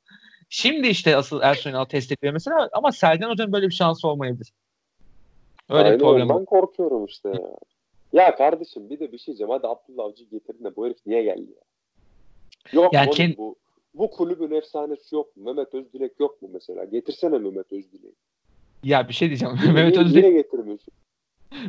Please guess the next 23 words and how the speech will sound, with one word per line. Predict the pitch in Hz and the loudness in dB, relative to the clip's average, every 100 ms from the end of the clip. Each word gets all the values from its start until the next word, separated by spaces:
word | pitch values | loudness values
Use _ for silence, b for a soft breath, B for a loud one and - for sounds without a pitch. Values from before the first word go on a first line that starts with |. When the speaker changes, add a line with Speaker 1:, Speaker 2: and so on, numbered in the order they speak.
| B | B
Speaker 1:
Mehmet | 190 214 | 4 6
Özdilek'in | 214 185 190 | 6 6 4
hocalığına | 196 180 196 185 | 4 6 6 4
kefil | 180 180 196 | 2 2 4
olabilir | 190 175 180 | 4 4 0
misin | 147 - 110 | -2 -8 -10
ya | 107 | 0
Allah | 127 147 185 | 2 4 2
aşkına? | 185 - 151 - _ - | -2 -8 -12 -16 _ -4
Speaker 2:
Ya | - 143 | 2 2
olamam | 147 147 180 233 208 | 2 2 2 0 -4
da | 147 | -8
kardeşim, | 151 170 - 143 | -8 -10 -14 -10
Avcı'ya | 127 147 165 208 | -8 -6 -6 -4
da | |
olamıyorum. | 175 131 110 101 113 _ _ _ _ - - - - - | -4 -8 -12 -16 -18 _ _ _ _ -20 -20 -20 -20 -4
Speaker 1:
Abi | 120 127 143 | 2 4 4
Avcı'nın | 131 120 156 | 2 -2 -4
hocalığı | 175 160 185 220 214 - - | -2 -2 0 -2 -4 -8 -12
şöyle, | - 214 262 202 294 - _ _ _ - | 0 2 4 2 -2 -6 _ _ _ 2
e, | 131 135 | 4 4
Avcı'nın | 131 147 165 165 226 214 | 2 2 2 0 -6 -4
ho-, | 214 | -4